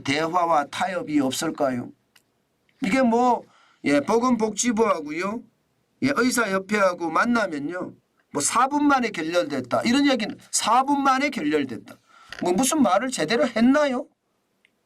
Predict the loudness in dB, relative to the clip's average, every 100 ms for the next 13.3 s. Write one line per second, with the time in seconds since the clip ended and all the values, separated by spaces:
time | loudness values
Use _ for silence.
0 | _ _ -2 -2 -2 -12 -14 -2 2 4
1 | 2 0 -4 -2 2 4 4 2 0 -2
2 | 0 0 0 -2 -2 -2 2 4 2 0
3 | -10 -18 _ _ 0 0 -2 -2 -2 0
4 | 0 0 2 2 0 -4 -14 _ -8 -2
5 | 2 2 4 2 2 0 -4 -4 -4 -2
6 | -2 -2 2 2 4 4 4 2 -2 -12
7 | -20 -18 -6 -4 2 2 2 0 0 -4
8 | 0 2 4 2 0 -6 -8 -10 -12 -20
9 | _ _ _ _ _ _ _ -2 0 2
10 | 4 4 4 4 2 0 -8 _ _ _
11 | _ _ _ -6 -2 0 2 2 2 -2
12 | -12 _ -4 -2 0 0 -2 -4 -2 0
13 | 0 -4